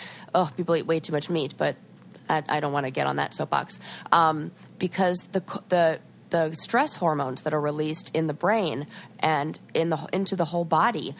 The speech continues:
when an animal is in those conditions are awful. And then for us to eat those, I, I feel like that,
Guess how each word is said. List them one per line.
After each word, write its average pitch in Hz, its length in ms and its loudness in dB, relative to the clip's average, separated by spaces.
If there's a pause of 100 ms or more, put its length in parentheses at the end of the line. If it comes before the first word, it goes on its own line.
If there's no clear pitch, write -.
(180)
when 175 320 4
an 170 140 0
animal 175 580 2
is 160 240 -2 (220)
in 190 180 2
those 165 200 -2
conditions 156 760 -2 (480)
are 175 320 6 (240)
awful. 196 540 4
And 180 120 2
then 185 120 0
for 180 260 -2
us 262 340 4
to 185 180 -2 (100)
eat 226 260 -4
those, 320 480 0 (320)
I, 214 180 6 (480)
I 208 140 2
feel 277 400 0
like 226 240 0
that, 175 240 2